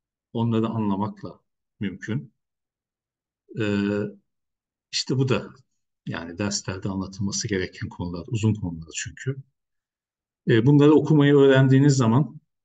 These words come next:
zaten çözüyorsunuz işi. E, bir müşteri adayı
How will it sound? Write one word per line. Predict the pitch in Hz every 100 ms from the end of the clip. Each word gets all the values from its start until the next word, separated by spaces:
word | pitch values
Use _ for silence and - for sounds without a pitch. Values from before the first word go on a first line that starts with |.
| _
zaten | 254 123 147 131 139 226 -
çözüyorsunuz | - 131 131 - - 78
işi. | 76 - - _ _ _ _ _ _ _ _ _ _ _ _ _ - 165
E, | 107 107 - - 359 _ _ 320 277 _ _ _ _ -
bir | 139
müşteri | 135 135 143 139
adayı | 131 123 117 - -